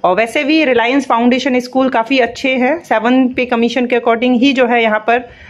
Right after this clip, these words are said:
जैसे government पे scale रहती है उसी के according salary भी जो है teachers की यहाँ रहती है।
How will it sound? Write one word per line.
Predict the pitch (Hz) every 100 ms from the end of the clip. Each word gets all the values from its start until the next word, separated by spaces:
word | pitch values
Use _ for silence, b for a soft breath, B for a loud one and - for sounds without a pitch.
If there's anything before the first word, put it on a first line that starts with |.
| -
जैसे | 214 233 254
government | 208 196 226 254 262
पे | 262
scale | 254 269 254
रहती | 240 247
है | 262
उसी | 285 -
के | 254
according | 254 247 226 254
salary | 254 233 208 220 247
भी | 226
जो | 262 269
है | 247
teachers | 240 220 226 226
की | - 240
यहाँ | 220 262 208
रहती | 180 196 202 180
है। | 170